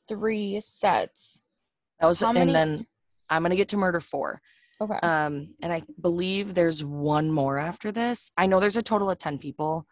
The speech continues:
Speaker 2: Um, I
Speaker 1: So we're at six right now.
Speaker 2: Maybe. I'd have to
Speaker 1: Yeah.
Speaker 2: go back and look, <laughs> but,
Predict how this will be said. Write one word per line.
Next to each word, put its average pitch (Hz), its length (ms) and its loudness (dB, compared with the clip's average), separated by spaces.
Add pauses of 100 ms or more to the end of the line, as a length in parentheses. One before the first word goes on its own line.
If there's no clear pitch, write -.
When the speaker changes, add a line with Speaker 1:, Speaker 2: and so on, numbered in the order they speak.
(400)
Speaker 2:
Um, 139 580 -4 (720)
I 160 60 -2
Speaker 1:
So 240 180 0
we're 226 200 2
at 214 240 2 (100)
six - 1000 -10
right 214 240 -6
now. - 340 -8 (1700)
Speaker 2:
Maybe. 147 420 -4 (160)
I'd 214 160 4
have 262 140 4
to 320 80 8
Speaker 1:
Yeah. 254 60 6
Speaker 2:
go 302 80 8
back 262 220 4
and 339 120 4
look, 202 240 4
<laughs> - 60 -20
but, - 120 2